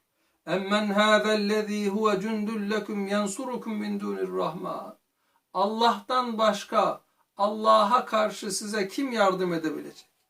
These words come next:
"İnil kâfirûne illâ fî gurûr." O kafirler Allah'ı yok sayanlar,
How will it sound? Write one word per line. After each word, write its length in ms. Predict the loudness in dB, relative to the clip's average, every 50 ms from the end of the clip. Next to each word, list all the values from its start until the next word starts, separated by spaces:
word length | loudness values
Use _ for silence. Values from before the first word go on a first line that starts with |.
| _ _ _ _ _ _ _ _ _ _ _ _ _ _ _ _ _ _ _ _ _ _ _ _ _ -10
"İnil 360 | -4 -2 0 0 0 0 -2
kâfirûne 760 | -2 0 0 0 0 -2 -2 -4 -4 -2 -2 -4 -4 -4 -4
illâ 420 | -4 -4 -4 -2 -2 -2 -4 -4
fî 220 | -6 -8 -10 -10 -10
gurûr." 480 | -10 -12 -14 -14 -14 -16 -16 -18 -20 _ _ _ _ _ _ _ _ _ _ _ _ _ -6
O 160 | -6 -4 -4 -6 -6 -2
kafirler 880 | 2 4 6 6 6 4 2 2 2 4 4 6 6 4 2 0 -8 _ _ _ _ _ _ _ _
Allah'ı 600 | -4 -2 2 4 6 6 6 6 6 4 2 0
yok 240 | 2 0 0 0 -2
sayanlar, 720 | -2 -2 0 0 0 0 0 0 0 0 0 0 -4 -10